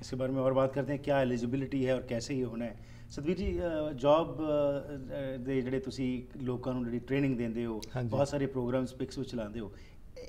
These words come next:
Speaker 1: ਇਸ ਪਾਰਟਿਕੂਲਰ ਪ੍ਰੋਗਰਾਮ ਦੀ ਕਿਉਂ ਤੁਸੀਂ ਅਹਿਮੀਅਤ ਸਮਝਦੇ ਹੋ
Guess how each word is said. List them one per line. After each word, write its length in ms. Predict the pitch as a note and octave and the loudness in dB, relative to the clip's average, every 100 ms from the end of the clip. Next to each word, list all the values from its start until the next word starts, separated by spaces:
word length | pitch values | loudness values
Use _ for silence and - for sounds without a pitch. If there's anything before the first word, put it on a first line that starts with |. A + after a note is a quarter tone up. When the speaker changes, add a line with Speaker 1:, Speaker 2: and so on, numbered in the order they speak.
| - | -6
Speaker 1:
ਇਸ 420 | A#3+ - - - D#4 G3+ G#3 - | -2 -2 -4 -4 -2 -2 -4 -2
ਪਾਰਟਿਕੂਲਰ 340 | F#3 G3 G3 | 0 2 0
ਪ੍ਰੋਗਰਾਮ 400 | F#3+ E3 D#3 D#3 | 0 -2 0 0
ਦੀ 100 | D#3 | -2
ਕਿਉਂ 600 | - F3+ G3 F#3 C#3+ - | -4 0 2 0 -2 -8
ਤੁਸੀਂ 280 | D3 E3 C#3 | -8 -4 -2
ਅਹਿਮੀਅਤ 320 | C3 C#3+ C#3 | 2 0 0
ਸਮਝਦੇ 300 | C3 B2+ C3 | -2 0 0
ਹੋ 180 | C3+ | -2